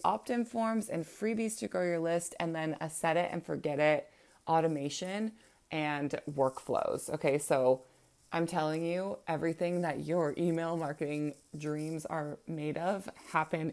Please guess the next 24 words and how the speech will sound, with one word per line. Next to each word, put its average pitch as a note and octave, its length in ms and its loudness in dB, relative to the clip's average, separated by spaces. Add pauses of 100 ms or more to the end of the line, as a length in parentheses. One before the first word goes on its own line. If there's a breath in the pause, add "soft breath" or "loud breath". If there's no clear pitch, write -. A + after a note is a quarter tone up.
in C#3+ 220 0
Flowdesk. - 600 -2 (420 loud breath)
I've E3+ 180 2
tried F3+ 260 0
a - 80 -2
couple F#3 600 -2
other F#3 260 -2
platforms F3 680 -4
in F3+ 100 -2
the E3+ 60 -6
past. F3 360 0
I D#3+ 100 -2
talked D3 280 -4
about D#3+ 200 0
it D#3+ 80 2
on D#3+ 140 -2
a D#3 60 -6
previous F3 500 -2
episode, D#3+ 520 -2
so - 80 -4
go D3 140 -4
check D3 240 -8
that D#3 180 -2
out. C3 320 6